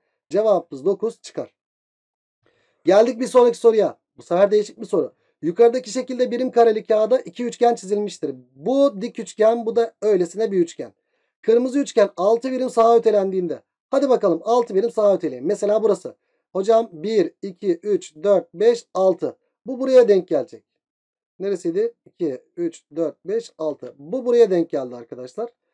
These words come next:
Sonra burası bir, iki, üç, dört, beş, altı. Buraya denk geldi. Üçgenimiz nasıl olacak arkadaşlar? Şöyle. Kaç birim yukarıda bu? Dört birim yukarıda. Dört birim yukarı gitti. Sonra da bu. Şunu da çizeceğiz arkadaşlar.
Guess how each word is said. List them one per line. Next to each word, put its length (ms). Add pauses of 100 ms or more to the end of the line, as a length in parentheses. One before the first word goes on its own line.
(200)
Sonra 300
burası 420 (340)
bir, 360
iki, 340
üç, 380
dört, 300
beş, 380
altı. 400
Buraya 220
denk 200
geldi. 420
Üçgenimiz 440
nasıl 220
olacak 300
arkadaşlar? 540 (380)
Şöyle. 480 (360)
Kaç 260
birim 160
yukarıda 460
bu? 340
Dört 260
birim 140
yukarıda. 520
Dört 240
birim 140
yukarı 260
gitti. 480 (420)
Sonra 260
da 120
bu. 180 (200)
Şunu 260
da 100
çizeceğiz 440
arkadaşlar. 600